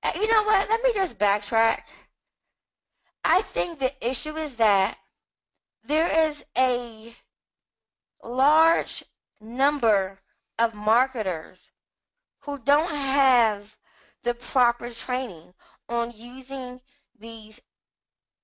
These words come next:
strategies. And so, um, a lot of people think that they're no longer needed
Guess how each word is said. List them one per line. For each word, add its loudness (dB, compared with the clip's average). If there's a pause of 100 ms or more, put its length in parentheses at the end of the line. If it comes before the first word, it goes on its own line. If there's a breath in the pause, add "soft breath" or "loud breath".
(100)
strategies. -2 (540)
And -4
so, 2
um, 2 (440)
a -2
lot 4
of -8
people -8
think -8
that 4 (140)
they're 4
no 4
longer 2
needed -8